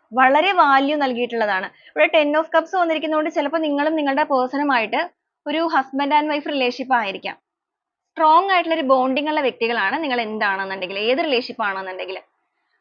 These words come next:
വളരെയധികം അങ്ങോട്ടും ഇങ്ങോട്ടും ജെന്യുവൻ ആയിട്ട് സ്നേഹിച്ചവര്. പക്ഷെ നിങ്ങളാണ് കൂടുതലായിട്ട് എഫേർട്ട് എടുത്തിരിക്കുന്നത്.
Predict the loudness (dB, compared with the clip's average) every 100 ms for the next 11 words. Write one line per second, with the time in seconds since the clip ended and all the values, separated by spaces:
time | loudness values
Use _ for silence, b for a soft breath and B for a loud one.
0 | 0 2 2 2 0 2 2 2 0 0
1 | -2 -2 -2 -4 -4 -2 -2 -2 -6 -8
2 | -8 -8 -8 -8 -8 -6 -4 0 2 2
3 | 0 -2 -4 -2 0 0 0 -4 -4 -4
4 | -4 -4 -8 -8 -10 -12